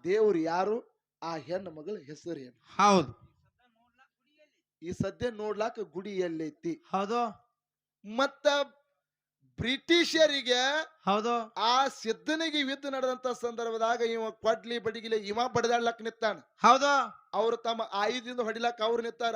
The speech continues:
Speaker 1: ಆಯುಧದಿಂದ ಇವಂದು ರುಂಡ ಕಡ್ದಾರ.
Speaker 2: ಹೌದು.
Speaker 1: ಅದರ ಗುರುತಿ ಸದ್ಯ ಏನೈತಿ?
Speaker 2: ಕಣ್ಣಿಗೆ ಎಲ್ಲಿ ಕಾಣ್ತದ?
Speaker 1: ಕಾಣ್ತದ ಅಂತಕ್ಕಂಥ ಮಾತು ಅವ್ರ ಜಿಲ್ಲಾ, ಅವ್ರ ತಾಲೂಕದೊಳಗಿಂದ
Speaker 2: ಹೌದು.
Speaker 1: ಪ್ರಶ್ನೆ ಅದ.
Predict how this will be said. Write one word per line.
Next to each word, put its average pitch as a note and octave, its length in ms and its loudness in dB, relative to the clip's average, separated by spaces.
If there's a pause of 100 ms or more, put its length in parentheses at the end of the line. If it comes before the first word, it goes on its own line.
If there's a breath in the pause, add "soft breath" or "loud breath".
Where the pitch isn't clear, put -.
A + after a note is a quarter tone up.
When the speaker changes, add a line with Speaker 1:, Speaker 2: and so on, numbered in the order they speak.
(100)
Speaker 1:
ಆಯುಧದಿಂದ A3 480 -4
ಇವಂದು A3 280 -10
ರುಂಡ G3 220 -6 (160)
ಕಡ್ದಾರ. G3+ 300 -6 (220)
Speaker 2:
ಹೌದು. F#3+ 320 2 (240)
Speaker 1:
ಅದರ G3 220 -6
ಗುರುತಿ G3 420 -8
ಸದ್ಯ F3 280 -4 (200)
ಏನೈತಿ? D3 480 -6 (840)
Speaker 2:
ಕಣ್ಣಿಗೆ B3+ 380 6
ಎಲ್ಲಿ C4 140 8
ಕಾಣ್ತದ? C4+ 540 6 (380)
Speaker 1:
ಕಾಣ್ತದ E3+ 380 -8
ಅಂತಕ್ಕಂಥ D3+ 480 -14
ಮಾತು E3 380 -10
ಅವ್ರ D#3+ 180 -6 (120)
ಜಿಲ್ಲಾ, E3+ 260 -8 (160)
ಅವ್ರ D#3 180 -6 (120)
ತಾಲೂಕದೊಳಗಿಂದ E3 800 -8 (440)
Speaker 2:
ಹೌದು. D#3+ 280 -2
Speaker 1:
ಪ್ರಶ್ನೆ E3 340 -12
ಅದ. E3+ 160 -4